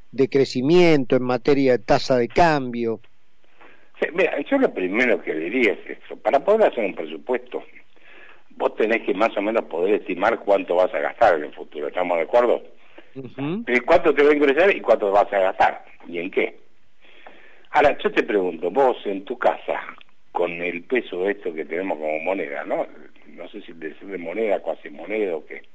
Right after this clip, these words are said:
Speaker 2: pero vos estimás, ¿sabés cuánto vas a gastar dentro de dos meses?
Speaker 1: No, imposible.
Speaker 2: Bueno, ahora, yo te digo, hacé un presupuesto en,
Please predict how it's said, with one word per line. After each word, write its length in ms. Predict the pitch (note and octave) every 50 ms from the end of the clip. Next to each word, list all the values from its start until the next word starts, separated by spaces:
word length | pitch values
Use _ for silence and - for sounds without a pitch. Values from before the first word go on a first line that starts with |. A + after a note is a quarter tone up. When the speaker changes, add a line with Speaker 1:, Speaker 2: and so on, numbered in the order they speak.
| - - - - - - - - - - - -
Speaker 2:
pero 500 | - G2+ F#2+ G#2 G2 F#2+ F#2 F#2+ F#2+ - - - - - - - - - - -
vos 140 | A#3 A#3+ A#3
estimás, 420 | A3 - - - D3 C3 E3 F3+ - - -
¿sabés 240 | B2 C#3 G3 G3+
cuánto 300 | - - D3 A#2+ G2+ G#2+
vas 120 | G2 - -
a 40 | E2+
gastar 280 | E2 D#2 - A2 A#2+ A#2+
dentro 240 | A2+ G2 - F2 E2
de 60 | D#2+
dos 120 | D#2 D#2 D2+
meses? 340 | E2+ A#2 D3+ - - F2 - - - - - - - - - - - - - - - - - - - - -
Speaker 1:
No, 260 | - C#3 D3 E3 - - - -
imposible. 580 | - D3+ D3 D3 D#3 C#3 - C#3 A#2+ A2+ B2+ B2+ - - - - - - - - - - - - - - - - -
Speaker 2:
Bueno, 180 | - - - - - - - - - - - - - - - - - - -
ahora, 180 | A#2 A2+ G2+ F#2+
yo 240 | F#2+ G#2+ B2+ C3+
te 80 | B2 C3
digo, 140 | B2+ A#2+ A#2 -
hacé 260 | G#2+ A2+ - - E3+
un 80 | F3+
presupuesto 440 | E3+ D#3 C#3 C3 C#3+ C#3+ - D3 C3+
en, 360 | C3 C3+ - - A#2+ A#2+ A2+